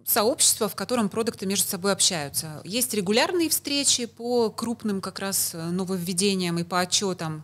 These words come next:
когда все рассказывают, что сделали, что планируют. Планы синхронизируются, это такие общие собрания. Вот и есть, конечно,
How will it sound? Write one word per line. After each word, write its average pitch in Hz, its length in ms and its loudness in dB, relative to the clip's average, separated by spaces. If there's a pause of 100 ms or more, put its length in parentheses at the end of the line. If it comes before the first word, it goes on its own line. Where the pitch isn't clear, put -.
когда 160 460 -6
все 170 200 0
рассказывают, 165 520 -2
что - 180 -2
сделали, 226 380 2
что - 180 -2
планируют. 180 580 -2 (420)
Планы 190 240 0
синхронизируются, 185 920 0
это 170 180 -2
такие 175 240 -4
общие 175 280 0
собрания. 156 560 -6 (360)
Вот 180 120 -12
и - 20 -6
есть, 269 220 0
конечно, 202 640 2